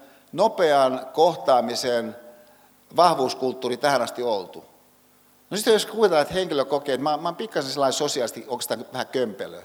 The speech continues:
Ja, ja, ää, et mä oon pikkasen myöskin ujo. Ja, ja, ää, et mä en ole mitenkään niinku eri-, erikoisen ikään kuin kiinnostavan näköinen tai joku näyttävä. Tai, tai et, et, et, et, et mä vähän lähden sieltä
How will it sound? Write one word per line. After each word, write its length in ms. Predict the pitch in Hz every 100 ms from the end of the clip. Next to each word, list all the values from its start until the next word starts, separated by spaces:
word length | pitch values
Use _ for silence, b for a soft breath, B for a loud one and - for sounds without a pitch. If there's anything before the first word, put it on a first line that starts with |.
| _ b b b b b
Ja, 260 | 120 127 117
ja, 320 | 135 131 120 123
ää, 240 | 123 123 120 123
et 140 | 139 135
mä 60 |
oon 80 | 160
pikkasen 280 | 180 160 147
myöskin 240 | 143 139
ujo. 340 | 131 135 117 101
Ja, 280 | 117 117 120
ja, 200 | 120 123
ää, 240 | 120 123
et 180 | 131 131
mä 120 | 147
en 20 | 160
ole 80 |
mitenkään 280 | 170 170 147
niinku 140 | 139 143
eri-, 240 | 156 156
erikoisen 560 | 156 139 127 127 120 - B B
ikään 160 | 131 127
kuin 240 | 135 113
kiinnostavan 600 | - 160 135 117 113 113
näköinen 520 | 120 123 110 95 90
tai 240 | 90 107 101
joku 160 | 101
näyttävä. 760 | 110 117 127 117 - - 92 95
Tai, 360 | 107 104 104 -
tai 300 | 110 107 117
et, 140 | 113
et, 140 | 127 123
et, 320 | 127 127 139 139
et, 200 | 139 135
et 160 | 143 143
mä 180 | 156 160
vähän 180 | 196
lähden 240 | 175 165 143
sieltä 260 | 147 131